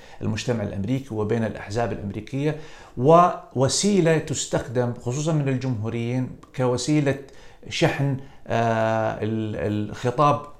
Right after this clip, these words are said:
الشعبوي، آه، اللي يثير العواطف، لأنه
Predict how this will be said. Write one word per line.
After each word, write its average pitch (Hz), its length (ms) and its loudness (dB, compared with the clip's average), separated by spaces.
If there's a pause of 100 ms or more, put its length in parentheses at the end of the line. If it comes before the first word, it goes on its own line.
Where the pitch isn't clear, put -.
(480)
الشعبوي، 110 880 0 (320)
آه، 107 420 -2
اللي 117 600 -2
يثير 120 500 4
العواطف، 120 680 4
لأنه 135 500 0